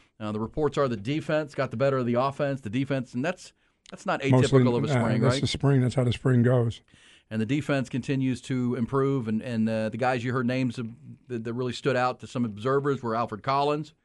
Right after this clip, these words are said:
Speaker 1: continuing to bring it. Um, Ethan Burke, Ethan Burke continuing to get some pun, run off the edge. Also the name David Benda. David Benda has been around a while.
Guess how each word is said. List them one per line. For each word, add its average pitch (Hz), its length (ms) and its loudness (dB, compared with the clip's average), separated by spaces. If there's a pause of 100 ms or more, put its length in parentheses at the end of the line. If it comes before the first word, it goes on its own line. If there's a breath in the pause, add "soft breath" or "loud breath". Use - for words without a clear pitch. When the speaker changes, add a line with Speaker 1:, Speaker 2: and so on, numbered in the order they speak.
(440)
Speaker 1:
continuing 135 380 0
to 127 40 0
bring 139 240 2
it. 147 160 0 (480)
Um, 101 680 -2 (180)
Ethan 143 240 2
Burke, 143 340 2 (120)
Ethan 139 260 -4
Burke 175 220 0
continuing 127 400 0
to 120 40 2
get 127 200 -2
some 117 140 -4
pun, 120 380 2
run 127 380 -4
off 127 180 -2
the 123 160 0
edge. 143 300 2 (360 soft breath)
Also 170 260 -2
the 151 100 2
name 147 300 2 (180)
David 143 380 2
Benda. 127 340 -2 (200)
David 131 280 -4
Benda 104 380 -2
has 101 180 -8
been 104 200 -4
around 127 240 0
a 147 40 2
while. 151 420 2